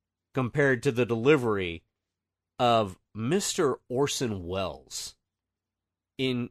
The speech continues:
Compulsion. Now, if you want a masterclass on tempo and timing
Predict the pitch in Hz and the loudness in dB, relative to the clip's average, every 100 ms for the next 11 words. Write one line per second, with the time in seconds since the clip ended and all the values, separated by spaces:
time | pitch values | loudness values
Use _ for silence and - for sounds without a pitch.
0 | _ - 131 113 - 113 107 - - _ | _ -12 -8 -8 -6 -4 -4 -6 -14 _
1 | _ _ _ _ _ _ _ _ _ _ | _ _ _ _ _ _ _ _ _ _
2 | _ _ _ _ _ _ _ _ _ _ | _ _ _ _ _ _ _ _ _ _
3 | 139 139 139 143 - _ _ 80 156 _ | 0 4 6 6 4 _ _ _ _ _
4 | 196 196 - 143 175 254 277 226 190 165 | 6 6 4 -4 0 0 0 2 6 6
5 | 151 - _ 143 135 117 107 107 117 135 | 4 0 _ 2 2 2 0 0 2 4
6 | 147 - 151 123 - 113 92 80 76 - | 2 0 0 0 -2 -4 -4 -4 -8 -8
7 | - - _ _ _ _ _ _ - 131 | -8 -12 _ _ _ _ _ _ -4 0
8 | 120 110 - _ _ _ - 160 165 151 | 0 -2 -8 _ _ _ -6 0 0 0
9 | 117 90 80 - _ _ _ _ _ _ | 0 -2 -6 -16 _ _ _ _ _ _
10 | - 120 110 - - 139 143 139 117 95 | -4 -2 -2 -6 -8 0 2 2 0 -4
11 | 73 | -8